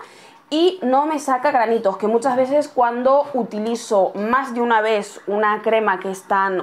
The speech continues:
untuosa, me suele sacar algún granito, ¿no? Y además cuesta tres noventa y nueve en, eh, Druni y creo que cuatro noventa y nueve en Primor.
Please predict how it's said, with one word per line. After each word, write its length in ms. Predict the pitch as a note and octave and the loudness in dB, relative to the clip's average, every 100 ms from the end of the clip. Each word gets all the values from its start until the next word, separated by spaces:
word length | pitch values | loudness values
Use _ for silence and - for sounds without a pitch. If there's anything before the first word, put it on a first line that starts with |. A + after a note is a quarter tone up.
| - | -2
untuosa, 680 | G3 F#3 G#3 A#3 C4 D4 F#4 - - - | -4 0 0 0 0 0 -2 -10 -20 -4
me 120 | G#3+ | -2
suele 200 | G#3+ A3 | 0 0
sacar 240 | A3+ G#3 | 0 0
algún 320 | A3 G3 G3+ G3+ | 0 0 0 2
granito, 540 | F#3+ F3+ E3+ D#3+ D#3 - - - _ - _ - _ | 0 -2 -2 -4 -4 -8 -20 -20 _ -20 _ -20 _
¿no? 280 | - G3 B3 - - _ - _ _ - - - - - | -4 -2 -2 -6 -20 _ -20 _ _ -20 -20 -18 -18 -4
Y 160 | G#3 | 0
además 500 | G#3 G#3 A#3 C#4+ C#4+ - | 2 2 0 -2 -6 -4
cuesta 600 | B3+ C4 C4 D4 D4 - - - | 0 0 0 2 2 -2 -14 -4
tres 200 | A#3+ B3+ | -2 0
noventa 380 | C4 A#3+ A#3 A3 | 2 2 2 2
y 60 | |
nueve 640 | A3 A3+ A#3 B3 B3 B3+ - - - - - _ - | 4 2 2 4 2 0 -6 -20 -20 -20 -20 _ -2
en, 640 | B3 A3+ G#3 G#3 G3+ - | 0 2 0 0 0 -2
eh, 880 | G#3 G#3 G#3 G3+ G3 F#3+ F#3+ F#3 F3+ - - - - - | 0 2 2 2 0 0 -2 -4 -10 -18 -20 -20 -20 -14
Druni 440 | F#3 G#3 B3+ E4 C5+ D#5 - - - _ - - _ - | -2 0 2 2 2 -2 -18 -20 -20 _ -20 -20 _ -4
y 120 | A3 | 0
creo 180 | A#3 B3+ | 2 2
que 160 | B3 | 0
cuatro 300 | A#3+ A#3+ B3 | 2 0 2
noventa 360 | A#3+ A3+ A3 G#3 | 0 0 0 0
y 60 | |
nueve 540 | G#3+ A3+ B3+ C#4+ D4+ D4+ | 2 2 2 2 2 -2
en 360 | - A#3 B3+ C4+ | 0 2 2 0
Primor. 520 | B3 A3 F#3+ E3 C3+ | 0 -2 0 0 -2